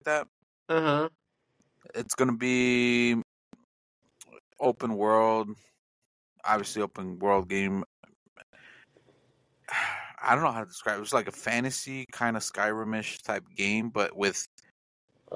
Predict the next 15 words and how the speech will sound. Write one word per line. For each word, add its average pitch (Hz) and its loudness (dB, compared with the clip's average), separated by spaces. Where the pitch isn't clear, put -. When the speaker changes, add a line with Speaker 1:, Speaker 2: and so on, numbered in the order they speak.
Speaker 1:
graphics 113 2
of, 98 -4
like, 98 2
No 98 -2
Man's 95 -2
Sky 98 0
in 104 -6
a 95 -2
way. 92 -2
And 151 2
then 160 8
you 170 8
can 170 8
Speaker 2:
Mm. 160 8
Speaker 1:
build, 117 8